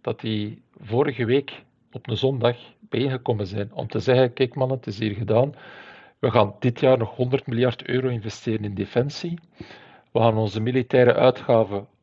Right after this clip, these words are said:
verhogen naar twee procent van het B N P." En je moet rekenen, ja, Rus-, eh, Duitsland, die hebben een, een, een, een, een, een, eh,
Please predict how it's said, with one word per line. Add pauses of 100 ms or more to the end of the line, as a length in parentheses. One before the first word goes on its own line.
(100)
verhogen
naar
twee
procent
van
het
B (180)
N
P."
En
je
moet
rekenen, (240)
ja,
Rus-,
eh, (140)
Duitsland, (720)
die
hebben
een,
een,
een,
een,
een,
een,
eh,